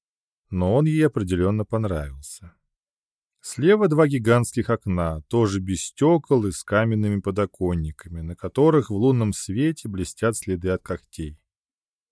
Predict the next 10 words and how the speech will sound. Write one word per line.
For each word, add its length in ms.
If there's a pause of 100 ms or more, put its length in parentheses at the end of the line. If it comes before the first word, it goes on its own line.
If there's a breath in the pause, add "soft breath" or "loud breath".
(300)
В 40
потемках 580
можно 360
разглядеть 600
диваны, 640
небольшой 520
столик 480
с 120
серебряным 560
графином, 720